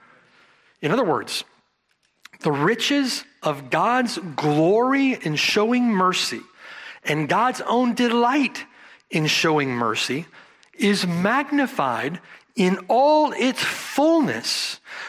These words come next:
when we see and understand the extent of that wrath from which he has delivered us. It is as though God withholds wrath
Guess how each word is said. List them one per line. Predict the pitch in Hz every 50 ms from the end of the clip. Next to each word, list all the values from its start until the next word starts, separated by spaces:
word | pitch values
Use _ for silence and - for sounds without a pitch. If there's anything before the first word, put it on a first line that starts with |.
| - -
when | 170 170 180 180
we | 180 180 180
see | - - - - 302 311 311 269 202 160 147 151 170 180 - - -
and | 226 185 202
understand | 208 214 202 190 175 - - - 254 285 302 277 190 151 143 151 165 160 - - - - - - - -
the | 170 147 165 185 180
extent | 175 180 - - - - - - - 269 285 285 269 240 - - - - - -
of | - 175 170 156
that | 165 185 202 190 - -
wrath | 151 143 156 208 262 285 302 247 170 165 190 196 - - - - -
from | - - - 208 247 294 311 277
which | 196 185 185 -
he | - 220 208
has | 170 208 220 220 190 165
delivered | 170 196 185 196 214 175 180 151
us. | 131 101 - - - - - - - _ _ _ _ _ _ _ _ _ _ _ _ _ _ _ _ _ _ _ _ _ _ _ _ _ _ _ _ _ _ _
It | - - 170
is | 202 254 294 302 247 220 -
as | - 214 233 247 220 190 196
though | 208 196 156 131 127 131
God | 147 139 170 175 180 165 147 139
withholds | 135 151 156 139 - - - - 190 208 220 226 220 196 170 147 123 120 117 - 139
wrath | 139 139 160 170 165 139 110 - - - - - - -